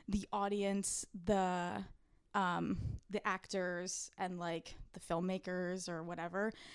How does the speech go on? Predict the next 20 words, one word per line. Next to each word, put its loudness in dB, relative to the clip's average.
it's, 2
like, 4
kind 4
of 4
inverted, 10
but 8
not 0
only 0
inverted. 6
Um, 2
so 8
before 8
I 10
go 8
into 6
breaking 8
down 6
the 4
female 4
gaze, 0